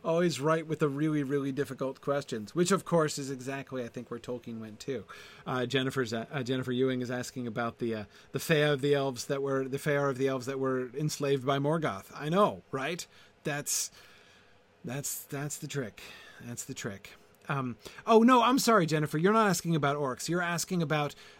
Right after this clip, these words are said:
those, like, upon whom the spell of Bottomless Dread was cast, right? Uh, you know, hasn't their Fëa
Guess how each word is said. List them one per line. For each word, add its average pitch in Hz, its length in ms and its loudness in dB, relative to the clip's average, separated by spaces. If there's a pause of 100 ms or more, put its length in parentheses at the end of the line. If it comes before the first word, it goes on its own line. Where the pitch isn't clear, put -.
(100)
those, 165 420 4
like, 160 320 0 (160)
upon - 380 0
whom 170 300 8
the 151 60 2
spell 165 320 2
of 139 100 -2
Bottomless 151 360 4
Dread 160 380 0
was 135 120 -2
cast, - 420 -10
right? 127 240 -4 (100)
Uh, 170 40 -2
you 135 120 0
know, 123 120 -2
hasn't 143 420 -2
their 143 180 0
Fëa 139 540 -2